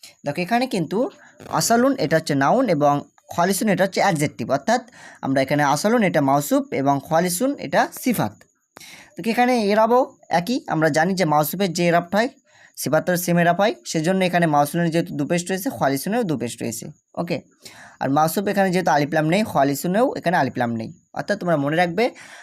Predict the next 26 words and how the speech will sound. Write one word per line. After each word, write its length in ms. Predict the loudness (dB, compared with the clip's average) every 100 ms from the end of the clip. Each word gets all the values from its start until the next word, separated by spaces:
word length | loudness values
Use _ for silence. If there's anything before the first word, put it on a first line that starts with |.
| -14 -2
এরাবের 360 | 2 2 2 0
ক্ষেত্রে 260 | -6 -2
আমরা 180 | 0 2
মাউসুফকে 480 | 2 0 -2 -4 -4 -2
যে 80 | 0 0
এরাব 180 | 2 0 0
দেব, 120 | 0 0 -2 _ _ _ _ _ _ -10
সিফাতেরও 420 | -2 0 2 2 0 -4 -16 -6
সেমই 240 | -2 0 2
এরাব 160 | 4 4
আমরা 200 | 4 2
প্রদান 280 | 0 0 0
করব, 200 | -2 -8
ওকে? 240 | -8 -4 -6 -6 _ -20 -20 -20 -12 -2
আসালুন 440 | 0 2 4 4
খোয়ালিসুন 480 | 2 2 2 2 0 2
মানে 160 | 2 2 0 -6 _ _ _ _ _ 0
টাটকা 380 | 2 2 0 2
মধু, 260 | 2 -2 -8 _ _ -8
ওকে? 220 | -2 -2 -4 _ _ -20 _ _ _
খুবুজুন 460 | -2 2 2 4 2 4
বা 100 | 4 4
ইতুন, 280 | 0 -2 -8 -10 _ _ _ _ _ _ _ _ _ _ _ -8
খুবুজুন 300 | -4 0 2
মানে 160 | 4 4
রুটি, 260 | 2 0